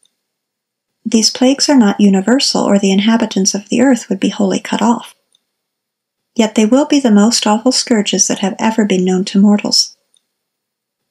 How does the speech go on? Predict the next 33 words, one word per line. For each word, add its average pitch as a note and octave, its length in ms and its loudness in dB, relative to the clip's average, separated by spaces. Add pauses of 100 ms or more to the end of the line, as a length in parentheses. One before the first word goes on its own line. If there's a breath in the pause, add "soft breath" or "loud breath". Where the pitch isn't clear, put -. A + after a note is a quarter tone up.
All A3+ 200 2
the D4 120 -2
judgments A#3+ 520 2
upon A#3+ 360 4
men, G3 320 2 (400)
prior G#3+ 320 0
to B3+ 140 -4
the C#4+ 80 -6
close G#3+ 360 -2
of G#3+ 120 -2
probation, G#3 720 -2
have B3 280 -2
been G3 180 2
mingled F#3 340 -2
with - 180 -6
mercy. A#3 460 0 (1200)
The A#3+ 60 -2
pleading C#4 420 0
blood A#3+ 240 2
of C4 120 -2
Christ G3 400 -4
has G#3 140 -2
shielded A#3 460 0
the C#4+ 100 0
sinner G3+ 340 0
from G3 220 0
receiving A3 480 2
the A#3+ 120 0
full A#3 200 0
measure A3+ 400 4
of F#3+ 100 -6
his - 180 -4
guilt, A#3+ 340 -2